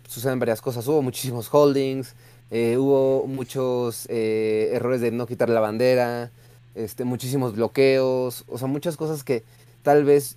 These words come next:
mm, hubieran hecho, si lo hubieran hecho un poquito más formal, hubiera sido un poquito más atractivo.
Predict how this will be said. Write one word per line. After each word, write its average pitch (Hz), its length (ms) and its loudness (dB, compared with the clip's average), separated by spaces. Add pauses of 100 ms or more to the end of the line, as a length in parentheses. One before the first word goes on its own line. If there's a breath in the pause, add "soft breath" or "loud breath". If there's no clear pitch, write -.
(120)
mm, 139 440 0
hubieran 143 400 2
hecho, 139 400 -2
si 135 100 -6
lo 139 60 0
hubieran 151 160 2
hecho 143 240 -8 (180)
un 143 160 -10
poquito 143 240 -2
más 143 220 0
formal, 143 500 0
hubiera 131 240 -2
sido 139 160 -4
un 127 40 -6
poquito 127 200 -6
más 127 220 -4
atractivo. 113 500 -4